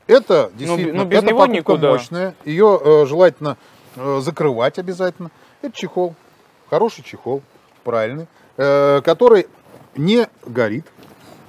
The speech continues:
Speaker 1: и не плавится от горячих частей. И плюс он сделан как раз под мотоцикл. Давай.
Speaker 2: Класс.
Speaker 1: Поможешь?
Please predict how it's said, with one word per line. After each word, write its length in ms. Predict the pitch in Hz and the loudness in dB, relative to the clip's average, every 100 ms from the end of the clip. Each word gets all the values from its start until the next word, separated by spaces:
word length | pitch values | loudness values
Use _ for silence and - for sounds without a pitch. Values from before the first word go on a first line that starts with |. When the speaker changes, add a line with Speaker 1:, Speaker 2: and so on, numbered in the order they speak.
| - - _ _ _ | -20 -20 _ _ _
Speaker 1:
и 80 | 147 | -4
не 100 | 165 | -4
плавится 540 | 139 175 254 226 214 - | 0 2 2 2 -6 -8
от 140 | 160 160 | -10 -6
горячих 420 | 127 160 139 123 _ - _ | -4 -4 -4 -16 _ -20 _
частей. 340 | - 110 - 127 | -14 -12 -4 -4
И 40 | |
плюс 220 | 139 202 196 | -2 -2 -2
он 120 | 170 | -4
сделан 240 | 240 247 | -4 -4
как 180 | 185 160 | -4 0
раз 140 | 151 | -2
под 240 | - - 135 | -2 -8 -6
мотоцикл. 640 | 147 190 170 - 101 104 92 _ _ 101 | -8 -8 -10 -12 -20 -20 -20 _ _ -14
Давай. 220 | 107 92 _ _ - | -14 -14 _ _ -12
Speaker 2:
Класс. 340 | - 127 123 117 - _ | -6 -2 -2 -4 -16 _
Speaker 1:
Поможешь? 420 | 117 208 302 151 | -2 0 0 -4